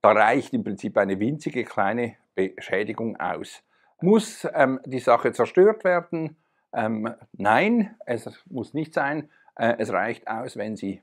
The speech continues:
beschädigt wird. Kriterium ist noch einmal, ähm, die Frage, ob ein anderer Mensch, durchschnittlicher Mensch, in dieser Situation, ähm, sein Verhalten beeinflussen ließe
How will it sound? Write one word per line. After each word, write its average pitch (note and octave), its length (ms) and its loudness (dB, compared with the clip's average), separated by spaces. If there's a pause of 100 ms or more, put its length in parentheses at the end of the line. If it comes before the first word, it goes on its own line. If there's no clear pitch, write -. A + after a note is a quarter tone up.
beschädigt F#2+ 560 -6
wird. C3 180 -6
Kriterium B2 520 -4
ist - 200 -20 (280)
noch F2 260 -2
einmal, C3 440 -2 (460)
ähm, G#2 280 -6 (420)
die A2 100 -6
Frage, A2 520 0 (1200)
ob E3+ 260 6
ein A#2 200 2
anderer B2+ 400 2
Mensch, A2 480 -6 (420)
durchschnittlicher - 520 0
Mensch, F#2+ 280 -8 (100)
in D#3+ 260 -2
dieser C#3 280 -4
Situation, G#2+ 680 -8 (420)
ähm, G#2 220 -4
sein G2+ 260 -8
Verhalten F#2+ 400 -2
beeinflussen - 720 -8
ließe - 540 -6